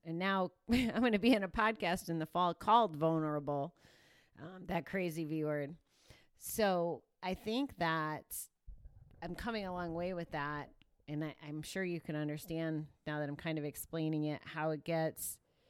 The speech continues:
confusing or how it could be confusing to me, the difference between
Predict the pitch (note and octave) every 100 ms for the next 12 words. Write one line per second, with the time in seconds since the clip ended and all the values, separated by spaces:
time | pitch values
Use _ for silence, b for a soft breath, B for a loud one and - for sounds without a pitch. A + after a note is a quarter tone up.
0 | b b _ E3 D#3+ F#3 F#3+ E3+ D#3 C#3+
1 | C#3+ C#3+ C#3+ C3+ D#3 D3+ - E3 D#3 D#3
2 | D#3 C#3+ D3 D3+ C#3 C#3+ - D3 C#3+ C#3
3 | D3 - D3+ C#3+ D3 D3 - C#3+ - D3
4 | C#3+ C#3 C3